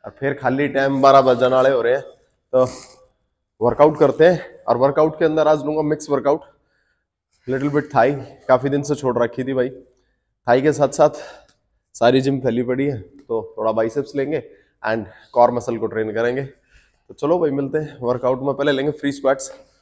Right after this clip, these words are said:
तो फ्री स्क्वाट्स की शुरुआत कर देते हैं। जवाब दे गया कहती, और मैं आपको हमेशा कहूंगा,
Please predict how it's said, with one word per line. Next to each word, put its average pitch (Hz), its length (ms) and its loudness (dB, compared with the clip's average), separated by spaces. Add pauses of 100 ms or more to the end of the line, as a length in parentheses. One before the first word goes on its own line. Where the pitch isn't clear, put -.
(240)
तो 127 60 -6
फ्री 143 160 -4
स्क्वाट्स 147 300 -4
की 160 100 -8
शुरुआत 127 360 2
कर 135 100 6
देते 120 240 2
हैं। - 260 -4 (2000)
जवाब 120 380 2
दे 113 120 0
गया 120 120 2
कहती, 123 280 -6 (300)
और 127 120 -2
मैं 139 140 2
आपको 147 260 4
हमेशा 170 300 6
कहूंगा, 147 280 4